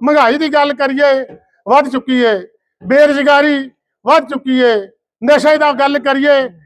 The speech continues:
ਨਸ਼ੇ ਤੇ ਸਰਕਾਰ ਕਾਮ ਰੋਕਣ ਵਿੱਚ ਕਾਮਯਾਬ ਨਹੀਂ ਹੋ ਸਕੀ। ਕਿਹੜਾ ਕ-, ਵੇਖੋ, ਜਿਹੜਾ ਪੱਖ ਲੈ ਲਓ, ਕਿਸੇ ਪਾਸੇ ਵੀ ਝਾਤੀ ਮਾਰ ਲਓ, ਹਰ ਫਰੰਟ ਤੇ ਇਹ ਸਰਕਾਰ ਫੇਲ ਹੋਈ ਹੈ। ਉਸ ਤੋਂ ਗੱਲ ਕਰੀਏ ਮਨਪ੍ਰੀਤ ਬਾਦਲ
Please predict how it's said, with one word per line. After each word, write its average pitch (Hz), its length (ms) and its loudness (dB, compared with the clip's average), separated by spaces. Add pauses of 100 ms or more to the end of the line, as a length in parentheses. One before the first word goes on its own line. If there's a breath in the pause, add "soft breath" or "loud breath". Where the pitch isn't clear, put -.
(240 soft breath)
ਨਸ਼ੇ 302 220 2
ਤੇ 302 180 2
ਸਰਕਾਰ 277 720 2 (340)
ਕਾਮ 285 260 2
ਰੋਕਣ 285 320 0
ਵਿੱਚ 285 240 0 (540)
ਕਾਮਯਾਬ 277 400 2
ਨਹੀਂ 302 220 2
ਹੋ 247 120 2
ਸਕੀ। 226 480 -4 (420)
ਕਿਹੜਾ 339 260 2
ਕ-, 302 180 -2
ਵੇਖੋ, 285 400 2
ਜਿਹੜਾ 302 260 0
ਪੱਖ 277 260 -2
ਲੈ 269 200 2
ਲਓ, 262 260 2
ਕਿਸੇ 320 520 -2
ਪਾਸੇ 294 280 0
ਵੀ 285 100 -2
ਝਾਤੀ 262 340 -2
ਮਾਰ 247 240 0
ਲਓ, 254 260 0
ਹਰ 311 500 0
ਫਰੰਟ 277 340 -4
ਤੇ 262 200 0 (560)
ਇਹ 302 40 4
ਸਰਕਾਰ 254 640 0 (400)
ਫੇਲ 294 200 4
ਹੋਈ 226 280 0
ਹੈ। 165 220 -4 (400)
ਉਸ 285 120 0
ਤੋਂ 302 160 -2
ਗੱਲ 294 240 2
ਕਰੀਏ 285 500 0 (420)
ਮਨਪ੍ਰੀਤ 294 400 -2
ਬਾਦਲ 254 520 0